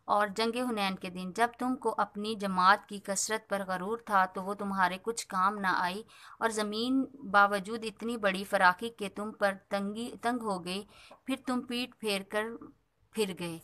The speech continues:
फिर खुदा ने अपने पैगंबर और मोमनों पर अपनी तरफ से तस्कीन नाजिल फरमाई और तुम्हारी मदद को फरिश्तों के लश्कर जो तुम्हारी, तुम्हें नज़र नहीं आते थे आसमान से उतारे और काफिरों को अजाब दिया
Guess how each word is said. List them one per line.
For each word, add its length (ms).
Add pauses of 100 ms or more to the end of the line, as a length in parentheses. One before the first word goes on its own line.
(580)
फिर 160
खुदा 400
ने 140
अपने 260
पैगंबर 480
और 120
मोमनों 420
पर 180
अपनी 320
तरफ 240
से 160
तस्कीन 500
नाजिल 340
फरमाई 440
और 160
तुम्हारी 440
मदद 400
को 140
फरिश्तों 460
के 160
लश्कर 400
जो 140
तुम्हारी, 400
तुम्हें 420
नज़र 320
नहीं 380
आते 360
थे 80
आसमान 540
से 140
उतारे 400
और 120
काफिरों 400
को 260 (460)
अजाब 460
दिया 260